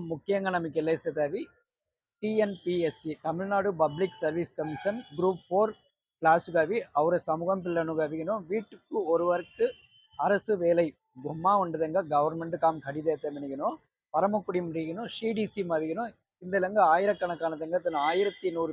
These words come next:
பேர் வேணும் அவிக்கணும். கவர்மெண்ட் காம் கடிதீரியா எங்க வழிகாட்டுதல் சிராடி சௌராஷ்டிரா கேட்வே அகாடமி எங்க உதயகுமார் தெங்க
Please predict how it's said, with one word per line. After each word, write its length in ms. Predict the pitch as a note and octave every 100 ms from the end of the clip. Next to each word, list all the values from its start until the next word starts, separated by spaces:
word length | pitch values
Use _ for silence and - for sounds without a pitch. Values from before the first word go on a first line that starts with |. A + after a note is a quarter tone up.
| D#3
பேர் 140 | F3+ E3+
வேணும் 200 | F3 D#3+
அவிக்கணும். 380 | D3+ D#3 G#3 D4+ _ _ _ C#3+
கவர்மெண்ட் 380 | D#3+ F3+ E3+ E3
காம் 160 | D3+ C3+
கடிதீரியா 500 | C#3 D#3+ D#3+ D3 D#3+ C4 - _ _
எங்க 180 | E3+ F3+ E3
வழிகாட்டுதல் 600 | E3 G3 F#3 F3+ F3 E3+ C#3+
சிராடி 340 | D3+ D3+ D#3 G#3+ -
சௌராஷ்டிரா 520 | - D#3+ G3 F#3+ - D#3+ E3+
கேட்வே 280 | F3 F3+ E3
அகாடமி 380 | - D#3 D3+ C#3 - - - -
எங்க 140 | D3+ D#3 C3+ C3
உதயகுமார் 540 | D#3 G3 F#3 D#3+ D#3 C3+
தெங்க 180 | C#3